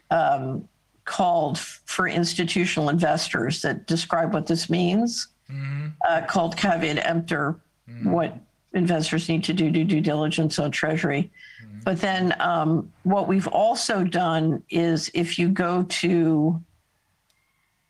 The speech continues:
Speaker 1: this section on financial laws, what we've done is we've laid out all the financial management laws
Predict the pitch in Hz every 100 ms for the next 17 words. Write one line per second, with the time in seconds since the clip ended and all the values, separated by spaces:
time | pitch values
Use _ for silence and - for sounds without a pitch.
0 | _ _ _ _ _ _ _ _ 170 196
1 | 196 - 190 - 185 165 165 165 156 156
2 | 170 165 151 147 151 220 277 - - _
3 | _ _ _ _ _ _ _ _ _ _
4 | _ _ - 208 214 202 190 190 202 196
5 | 185 - 190 185 190 190 196 180 160 -
6 | 170 185 196 185 - 170 175 180 - 170
7 | 160 165 175 165 165 - 151 160 160 165
8 | 165